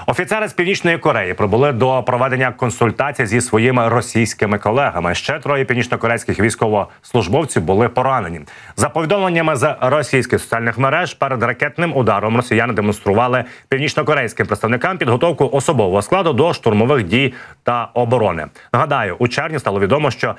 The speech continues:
Північна Корея відправить військові, будівельні та інженерні сили для участі у відновлюваних роботах в окупованій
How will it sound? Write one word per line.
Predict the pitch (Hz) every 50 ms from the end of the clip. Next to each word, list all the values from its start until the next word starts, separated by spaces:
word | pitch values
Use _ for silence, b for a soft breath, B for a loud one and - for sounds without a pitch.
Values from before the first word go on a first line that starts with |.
| B B B
Північна | - 156 156 151 139 120 - - 117 113
Корея | - 117 120 143 151 156 151 113
відправить | 117 120 123 - 127 135 139 147 139 -
військові, | 98 101 127 135 123 - - 139 135 135 143 143
будівельні | 131 104 120 120 104 123 120 113 120 120 120 123 127 123 120 120 B B B
та | _ 127 117
інженерні | 120 110 113 123 123 110 95 90 90 85
сили | - - 143 156 160 160
для | 113 101 113
участі | 104 - 135 139 - 139 127 - - - 131 120 123 B B B B
у | 139 143
відновлюваних | 131 156 135 113 104 101 101 104 117 127 139 143 - -
роботах | 90 95 87 123 175 185 - 160 - - b b b b -
в | 90 110
окупованій | 135 - 139 - - 127 131 135 139 127 127 131 123 110 -